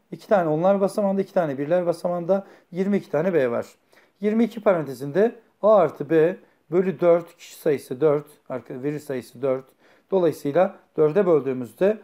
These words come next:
ortalama neymiş? Altmış altıymış. Yirmi iki ile altmış altıyı sadeleş-, dördü de karşıya atarsam A artı B ne olacaktır? Üç kere dörtten on iki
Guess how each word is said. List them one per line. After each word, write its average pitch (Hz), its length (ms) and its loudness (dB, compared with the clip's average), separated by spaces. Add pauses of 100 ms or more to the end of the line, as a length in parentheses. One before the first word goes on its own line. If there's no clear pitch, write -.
(200)
ortalama 165 500 0
neymiş? 196 420 -4
Altmış 151 340 -6
altıymış. 120 560 -8 (340)
Yirmi 226 240 2
iki 240 200 0
ile 202 300 2 (240)
altmış - 320 -4
altıyı 165 280 0
sadeleş-, 160 440 0 (260)
dördü 170 300 0
de 165 100 0
karşıya 143 400 0
atarsam 135 500 -4 (300)
A 170 120 2
artı 151 240 -2
B 143 140 0
ne 170 40 -2
olacaktır? 170 720 -2 (240)
Üç - 180 -10
kere 135 240 -2
dörtten 160 500 -4 (300)
on 170 160 2
iki 196 420 -2